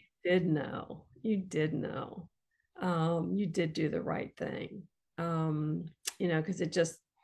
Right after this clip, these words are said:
sunk into me what they had been dealing with, with that, that example that came later. But, um,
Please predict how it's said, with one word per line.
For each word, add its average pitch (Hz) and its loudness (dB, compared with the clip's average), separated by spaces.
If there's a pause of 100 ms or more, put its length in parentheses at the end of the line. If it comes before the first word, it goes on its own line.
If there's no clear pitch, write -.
(180)
sunk 196 0
into 180 4
me 160 2
what 160 2
they 156 2
had 156 0
been 156 0
dealing 170 0
with, 180 -4
with - -8
that, - -4 (260)
that 180 -2
example 160 -4
that - -6
came 160 0
later. 160 -2 (1300)
But, 226 8 (440)
um, 180 6